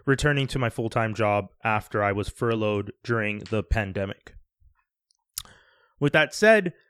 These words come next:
uh, this new series that I'm hoping to bring to life, uh, I'm gonna refer to it as a limited series for now 'cause I don't plan on doing it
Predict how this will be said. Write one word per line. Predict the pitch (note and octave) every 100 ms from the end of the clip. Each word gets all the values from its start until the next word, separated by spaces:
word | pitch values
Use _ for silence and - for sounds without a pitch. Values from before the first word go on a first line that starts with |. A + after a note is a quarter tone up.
| _ _ _ _ C3+
uh, | B2 B2
this | C#3 G#3 E3
new | G3 A3+
series | - D#3+ D3 C#3
that | D3 B2+
I'm | A2+ G#2 - _ _ _ _ _ -
hoping | - F3 E3+ B2 A#2
to | - B2
bring | G#2 A#2+ A#2
to | A2
life, | A2 C3+ - - - _ - -
uh, | - - - -
I'm | B2+ C3
gonna | D3+
refer | C3 - C#3+
to | D3+
it | B2+
as | G#2+
a |
limited | A#2 C#3+ D#3 C3
series | - C3 B2+ -
for | A#2
now | A#2 C#3 F3+
'cause | - A#2
I | A2
don't | G#2+ G#2+ _ -
plan | B2 A#2+ A2
on | G#2 G#2
doing | A#2 A2+
it | G#2+ -